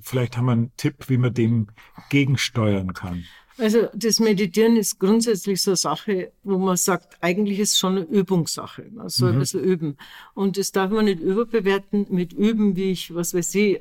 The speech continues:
Speaker 2: Klavier übe oder Rechnen übe, äh, sondern das ist sich in Geduld üben.
Speaker 1: Mhm.
Speaker 2: Und wenn du sagst, wie haben wir meditiert oder wie gelernt,
Speaker 1: Mhm.
Speaker 2: da kann man überha-,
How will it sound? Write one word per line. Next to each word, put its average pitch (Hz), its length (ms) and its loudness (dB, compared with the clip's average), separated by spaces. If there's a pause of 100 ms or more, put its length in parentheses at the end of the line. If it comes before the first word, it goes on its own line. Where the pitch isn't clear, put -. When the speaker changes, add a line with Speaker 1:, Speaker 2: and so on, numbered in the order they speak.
(140)
Speaker 2:
Klavier 180 440 4
übe 180 560 2
oder 160 520 0
Rechnen 190 500 0
übe, 180 460 -2 (600)
äh, 185 240 0
sondern 196 460 2
das 190 220 0
ist 214 240 -2 (560)
sich 190 400 -2
in 214 240 4
Geduld 214 600 4
üben. 147 520 0 (160)
Speaker 1:
Mhm. 117 260 -2 (440)
Speaker 2:
Und 196 420 2 (280)
wenn 190 220 2
du 196 120 -2
sagst, - 580 -2
wie 202 320 2
haben 185 340 0
wir 196 180 6
meditiert 185 600 2
oder 165 260 -2
wie 180 120 -2
gelernt, 175 540 0
Speaker 1:
Mhm. - 120 -20
Speaker 2:
da 185 80 0
kann 180 240 -2
man 175 140 0
überha-, 170 180 -4